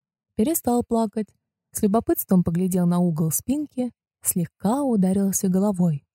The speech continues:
потом сильнее и заревел. Тугой, с блестящими глазёнками.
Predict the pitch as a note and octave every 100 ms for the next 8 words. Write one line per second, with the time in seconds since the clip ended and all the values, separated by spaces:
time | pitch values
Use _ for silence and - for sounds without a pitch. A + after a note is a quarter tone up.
0 | _ _ E3+ - A3+ C4+ - A#3+ G3 F#3
1 | D#3+ D3+ - _ _ A3 C#4+ E4+ E4+ E4
2 | _ E3+ E3 E3 D#3+ E3 E3 E3+ - _
3 | _ _ _ _ _ _ _ _ _ A3
4 | F#3+ F#3+ G#3 G3 F#3 D#4+ G3 F3 G3 -
5 | D#4 E4+ - G#3 F3 E3+ E3+ F3 F3 E3+
6 | F3 E3+ E3+